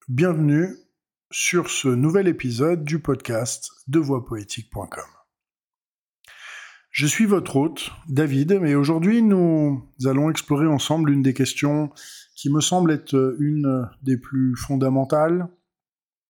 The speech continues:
pour notre humanité. Quelle est la véritable mission du poète ?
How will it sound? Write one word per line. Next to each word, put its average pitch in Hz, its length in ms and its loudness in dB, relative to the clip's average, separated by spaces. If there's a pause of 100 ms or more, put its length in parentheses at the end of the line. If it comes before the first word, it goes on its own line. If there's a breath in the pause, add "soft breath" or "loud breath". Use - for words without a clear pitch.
(160)
pour 127 200 0
notre 123 260 0
humanité. 127 800 0 (1160)
Quelle 180 200 2
est 196 320 2 (300)
la 143 100 0
véritable 135 460 0
mission 131 320 0
du 120 120 -2
poète ? - 420 -10